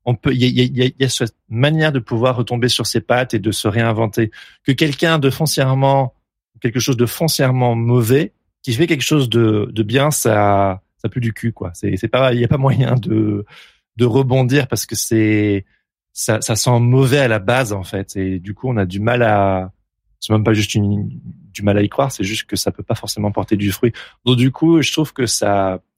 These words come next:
déculpabilise le fait que, bah, on a le droit de se vautrer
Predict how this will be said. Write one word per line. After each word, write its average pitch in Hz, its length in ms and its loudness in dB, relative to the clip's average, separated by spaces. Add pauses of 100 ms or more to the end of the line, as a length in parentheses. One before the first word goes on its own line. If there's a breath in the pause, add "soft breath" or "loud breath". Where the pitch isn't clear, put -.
déculpabilise 127 800 0
le 117 120 4
fait 123 340 -2
que, 120 460 4 (440 soft breath)
bah, 101 400 2
on 104 140 0
a 110 40 4
le 110 40 2
droit 120 140 2
de 135 60 0
se - 120 0
vautrer 127 720 2